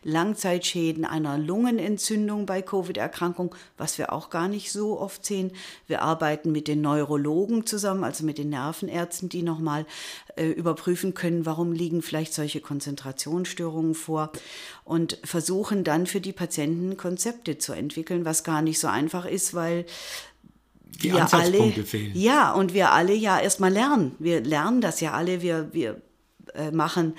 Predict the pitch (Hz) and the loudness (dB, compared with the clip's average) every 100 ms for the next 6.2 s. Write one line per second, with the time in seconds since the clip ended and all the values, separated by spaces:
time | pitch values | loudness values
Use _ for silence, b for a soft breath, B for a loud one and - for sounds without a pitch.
0 | B B - 226 247 254 247 226 226 113 | B B -2 0 0 0 2 2 2 0
1 | - 202 202 185 190 190 190 - - 208 | -2 -2 -4 -4 -6 -6 -6 -6 -6 0
2 | 247 254 233 - 190 208 196 185 196 190 | 2 4 4 2 -2 -2 -4 -4 -6 -4
3 | 170 165 165 151 165 220 220 220 214 208 | -2 2 0 2 2 2 0 -4 -4 -2
4 | 196 190 180 175 185 226 233 233 226 226 | -4 -2 -4 -2 -2 -2 -2 -2 0 0
5 | 110 151 170 185 208 214 - 190 185 - | -2 -2 -2 -2 -2 -2 -2 -2 -4 -6
6 | 190 | -4